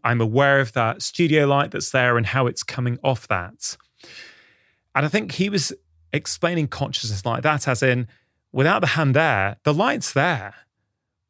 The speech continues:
but I can't feel it and experience it until my hand is there. So to me, at least, and I think this is a good place to try and close off this conversation, is,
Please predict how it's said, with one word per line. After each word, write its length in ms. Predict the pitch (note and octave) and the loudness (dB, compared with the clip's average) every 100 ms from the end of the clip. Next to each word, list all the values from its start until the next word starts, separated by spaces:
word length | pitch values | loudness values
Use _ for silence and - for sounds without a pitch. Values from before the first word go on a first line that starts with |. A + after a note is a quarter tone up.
| _ | _
but 140 | B2 - | 0 2
I 140 | D#3 | 0
can't 440 | F3+ - E3+ E3+ - - | 0 0 2 0 -2 -14
feel 460 | - - D#3 D#3 | -16 -2 2 4
it 100 | C3+ | 2
and 120 | A#2 A#2+ | 0 -4
experience 680 | - - F3 F#3+ F3 C#3+ | -4 -4 -2 -2 -2 -2
it 160 | A2+ - - | -2 -2 -2
until 440 | A#2+ - C#3+ B2+ | -4 -2 0 0
my 200 | A#2+ A2+ | 2 0
hand 340 | G2+ A#2 A2+ | 0 -2 -2
is 160 | G#2 F#2+ | -4 -2
there. 220 | E3 C#3 | 0 2
So 280 | A#2+ F3+ E3 - - _ _ _ | 2 2 2 -2 -20 _ _ _
to 180 | - F#3 | 0 4
me, 200 | G3 A#3+ | 6 6
at 100 | G3 | 4
least, 500 | C3+ A#2 D3 - - - | 2 2 2 -2 -4 0
and 120 | C3 | 0
I 20 | |
think 220 | A#2 G3 | 2 0
this 160 | F#3 - | -2 -2
is 80 | B2 | 0
a 20 | |
good 160 | C3 - | -2 0
place 240 | B2 G#2+ | -2 -2
to 60 | A#2+ | -4
try 180 | B2 | -4
and 80 | G#2+ | -4
close 300 | - B2 A2 | -2 0 0
off 140 | D3 - | 0 -2
this 140 | C3 | -4
conversation, 720 | - G#2+ G#2 A2 G#2 G2 - | -2 -4 -2 -2 -2 -4 -6
is, 460 | - A2 G2+ - | -4 -2 -2 -4